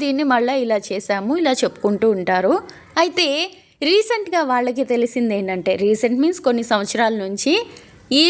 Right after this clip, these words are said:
స్వామి పేరు మీద కూడా ఆస్తులున్నాయి, ఈయన కూడా ఆస్తిపరుడే అని. అదెలా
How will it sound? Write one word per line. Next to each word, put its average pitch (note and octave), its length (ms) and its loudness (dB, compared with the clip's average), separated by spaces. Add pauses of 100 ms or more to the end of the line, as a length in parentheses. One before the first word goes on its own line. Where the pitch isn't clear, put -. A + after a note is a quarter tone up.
(120)
స్వామి D4+ 380 0 (100)
పేరు C4 340 2
మీద A#3+ 160 -4 (140)
కూడా A#3 200 2 (280)
ఆస్తులున్నాయి, A3+ 1040 -2 (460)
ఈయన D#4+ 200 4 (140)
కూడా C#4 200 2 (360)
ఆస్తిపరుడే G#3+ 800 -2
అని. G#3 120 -8 (380)
అదెలా B3 300 2